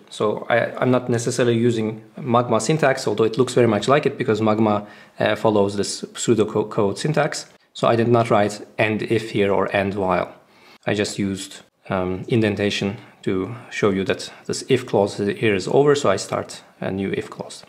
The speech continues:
that kind of thing. So it will be a good exercise at this point to write your own, uh, division algorithm, let's say in Magma or whatever co-,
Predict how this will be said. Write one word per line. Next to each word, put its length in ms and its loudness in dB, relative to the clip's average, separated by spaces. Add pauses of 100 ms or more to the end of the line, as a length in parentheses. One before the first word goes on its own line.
that 140 -8
kind 120 -8
of 80 -14
thing. 120 -14 (420)
So 120 2
it 100 4
will 120 0
be 320 4 (560)
a 180 2
good 160 2
exercise 480 4
at 80 -2
this 140 -4
point 320 2
to 420 2
write 220 2
your 180 2
own, 460 2 (320)
uh, 60 0
division 360 4
algorithm, 640 2 (100)
let's 120 -6
say 120 2
in 120 0
Magma 300 2
or 240 0
whatever 400 -4
co-, 240 -8